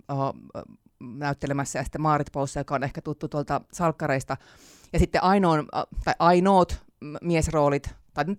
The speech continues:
noi naisetkin näyttelee miehiä, mutta että sit ainoana miehenä niinku tässä,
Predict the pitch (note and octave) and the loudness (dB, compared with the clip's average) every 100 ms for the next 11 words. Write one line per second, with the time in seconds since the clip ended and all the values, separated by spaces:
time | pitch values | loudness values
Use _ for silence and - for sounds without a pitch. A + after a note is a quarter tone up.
0 | - G3 G#3+ A#3+ - D#3 D#3+ - D#3+ D#3 | 0 2 4 4 2 2 2 4 2 4
1 | E3+ D#3+ D#3 C#3+ C#3+ - D3 D3 - F3 | 2 2 0 0 -2 0 0 0 0 0
2 | F3 D#3 D#3 E3+ D#3 C#3+ C#3 C3+ C#3+ C3+ | 2 2 2 2 0 0 -4 -6 -8 -10
3 | - C3 | -6 -6